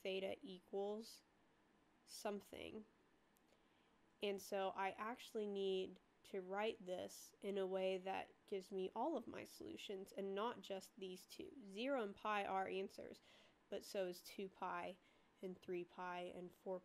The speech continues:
pi and so on. And so the way we write that is we say, well, what's our first answer, like our smallest answer, which would be zero, and then how much do I have to go to get to all the rest of my answers? I have to go pi,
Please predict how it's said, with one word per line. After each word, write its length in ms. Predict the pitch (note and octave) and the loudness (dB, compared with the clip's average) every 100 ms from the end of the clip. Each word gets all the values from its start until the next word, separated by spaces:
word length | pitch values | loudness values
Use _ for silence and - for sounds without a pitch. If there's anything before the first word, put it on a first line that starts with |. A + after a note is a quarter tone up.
| - | -6
pi 280 | G3+ F3+ - | -6 -6 -6
and 100 | - | -8
so 260 | F#3+ - G#3+ | -8 0 0
on. 260 | - - - - - - - - - | 0 -8 -14 -18 -20 -20 -20 -20 -8
And 100 | G3 | -6
so 160 | - F#3+ | -2 0
the 80 | |
way 240 | F#3 G3 G#3+ | 2 4 6
we 140 | G3+ | 4
write 320 | F#3+ A3+ B3 | 4 4 4
that 180 | G3 F#3+ | 2 2
is 120 | F#3 F3+ | 0 -2
we 100 | F#3+ | -4
say, 300 | - F#3 F3+ | 0 0 2
well, 180 | F3+ F3 | 0 0
what's 440 | G3+ - - - - - | 0 0 -10 -12 -16 -2
our 160 | F#3+ F#3+ - | 0 0 0
first 320 | G#3+ A3 - | 0 0 -4
answer, 400 | F3 F3 - G3+ G#3+ | -6 -6 -4 -2 -2
like 140 | F3+ F3 | -2 -4
our 140 | - | -8
smallest 600 | - - A3+ A3 F#3 - | -8 -2 0 2 0 -2
answer, 360 | F3 D3+ - F#3 | -6 -4 -4 -4
which 160 | F3+ | -6
would 120 | - - | -12 -12
be 160 | F3 F#3+ | -12 -4
zero, 480 | C4+ C#4 F#3+ F3+ G3 - - - - - - - - - - | 0 2 4 2 0 -4 -20 -20 -20 -20 -20 -20 -20 -20 0
and 160 | G3+ G3+ | 2 4
then 200 | G3 G3 A3+ - | 2 2 -6 -2
how 100 | C4+ | 2
much 320 | C4+ C4 - - | 4 2 0 0
do 100 | G#3 | 2
I 120 | G3+ | 2
have 220 | G#3 G3+ - | 0 -4 -4
to 80 | F#3 - | -6 2
go 420 | G#3+ F#3+ F3+ F#3 - | 4 6 4 -2 -6
to 80 | F#3+ | -8
get 240 | - F#3 - - | -2 -4 -4 -4
to 120 | F#3 | -2
all 140 | F#3+ | 0
the 100 | F#3+ | -2
rest 260 | - - - | -4 -6 -6
of 60 | |
my 100 | G3 | -4
answers? 440 | F#3+ B3+ B3 - - | 0 0 -2 -6 -8
I 60 | G3+ G3+ | -8 -4
have 160 | G3 | -6
to 100 | - | -4
go 420 | F#3+ F#3 F#3 F3+ F#3 - - - - - | -2 0 0 0 -2 -8 -20 -20 -20 -20
pi, 540 | - - A3 A3 F3+ | -4 2 2 2 0